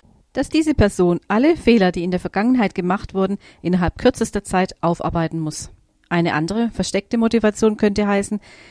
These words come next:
diese Person muss absolut perfekt sein. Sie darf sich keine Schwächen erlauben. Doch das ist weder biblisch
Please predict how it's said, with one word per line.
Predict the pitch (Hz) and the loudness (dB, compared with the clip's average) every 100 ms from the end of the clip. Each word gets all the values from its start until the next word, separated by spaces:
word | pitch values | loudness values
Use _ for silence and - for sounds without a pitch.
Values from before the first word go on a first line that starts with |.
| _ - | _ -4
diese | 233 285 | 0 0
Person | 269 240 - 220 208 | 2 2 4 4 2
muss | 175 170 - | -2 -4 -2
absolut | 185 - 208 208 | -2 0 2 4
perfekt | 208 190 185 - | 2 2 -2 -2
sein. | - 165 160 - _ _ | -4 -2 -2 -8 _ _
Sie | - 302 | -2 4
darf | 247 - | 4 4
sich | - - | -2 -2
keine | 202 214 | 2 2
Schwächen | 262 - 202 - | 2 2 0 0
erlauben. | 151 160 156 156 151 _ _ _ _ _ _ | -2 -2 -2 -2 -8 _ _ _ _ _ _
Doch | 196 190 | -2 2
das | 185 180 | 0 0
ist | - | 4
weder | 196 269 254 | 8 10 8
biblisch | 226 - 180 180 - | 4 2 0 -2 -6